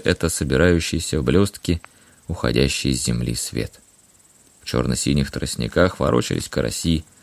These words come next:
время от времени выплёскивали щуки. Бесшумно, почти коснувшись крылом лица, пролетела сова и тут же пропала в ночи. То и дело мелькали над водой летучие мыши.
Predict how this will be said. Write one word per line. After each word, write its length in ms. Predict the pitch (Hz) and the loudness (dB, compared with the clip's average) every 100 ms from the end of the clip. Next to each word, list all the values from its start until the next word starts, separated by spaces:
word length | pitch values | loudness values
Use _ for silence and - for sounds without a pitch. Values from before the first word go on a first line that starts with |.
| _ - _ - | _ -20 _ -2
время 300 | - 135 123 | 2 4 4
от 100 | 107 | 4
времени 400 | 117 123 110 95 | 4 4 4 4
выплёскивали 640 | 82 76 87 - 71 65 | 2 2 0 2 0 0
щуки. 540 | 58 - 80 76 69 - _ - - _ _ _ _ | -2 -2 -2 -2 -6 -10 _ -20 -20 _ _ _ _
Бесшумно, 840 | 65 60 - - 110 101 67 64 - _ | -2 -2 -2 -2 2 2 2 -2 -10 _
почти 340 | - 60 - 69 | -6 -6 -2 -2
коснувшись 600 | 67 - 76 73 - - | -2 -2 -2 -4 -6 -8
крылом 400 | - 67 67 64 | -4 -2 0 0
лица, 420 | 57 - 85 87 - _ _ _ | -2 -2 -2 -2 -6 _ _ _
пролетела 500 | 65 82 107 151 135 | 2 4 6 6 6
сова 460 | - 120 120 135 | 4 4 6 6
и 40 | 120 | 4
тут 220 | - 113 | 2 0
же 100 | 104 | 0
пропала 440 | - 71 69 67 | -2 -2 -2 -2
в 60 | 64 | -2
ночи. 420 | 64 - - 52 - _ _ _ - _ _ - | -2 -2 -4 -6 -8 _ _ _ -20 _ _ -2
То 160 | 78 | 2
и 60 | 67 | 4
дело 260 | 64 95 | 4 4
мелькали 520 | 98 90 87 - 87 85 | 6 4 2 2 4 4
над 200 | 82 78 | 2 2
водой 320 | 78 73 71 | 2 2 2
летучие 540 | 69 67 62 - 52 | 0 0 -4 -2 -2
мыши. 360 | 55 55 - | -2 -2 -4